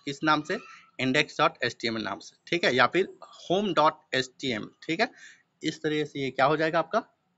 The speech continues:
होम पेज या इंडेक्स पेज भी बोल सकते हैं, ठीक है।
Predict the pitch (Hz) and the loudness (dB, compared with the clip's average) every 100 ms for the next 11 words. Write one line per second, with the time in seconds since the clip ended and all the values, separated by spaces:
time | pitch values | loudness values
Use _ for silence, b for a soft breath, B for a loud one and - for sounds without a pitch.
0 | _ _ - 151 160 165 185 196 - 156 | _ _ -2 -2 0 -2 -2 -4 -6 -6
1 | - _ _ _ - 131 135 131 _ 107 | -6 _ _ _ -6 -2 -2 -4 _ -6
2 | - 113 104 104 - - - - 165 | -6 -8 -6 -6 -8 -14 -12 -6 -4